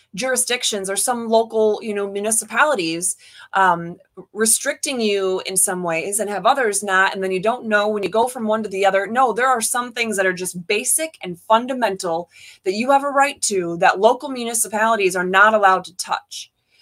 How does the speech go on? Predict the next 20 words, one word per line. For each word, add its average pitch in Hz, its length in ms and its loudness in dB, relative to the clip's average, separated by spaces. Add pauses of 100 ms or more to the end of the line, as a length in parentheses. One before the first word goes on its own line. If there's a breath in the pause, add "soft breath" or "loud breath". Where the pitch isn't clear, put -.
(140 soft breath)
So 196 680 6
there 208 280 -2
is 277 220 -2
not 262 260 6
a 214 80 6
whole 214 200 -2
lot 202 180 6
of 170 100 -8
local 202 300 0
control 180 560 -6
over 170 180 -6
elections. 151 520 -2
So 185 80 -4
we 202 80 -4
talk 262 300 0
about 240 320 2
that 220 200 4
in 185 140 -4
there. 120 260 -12 (400 soft breath)
Um, 185 540 2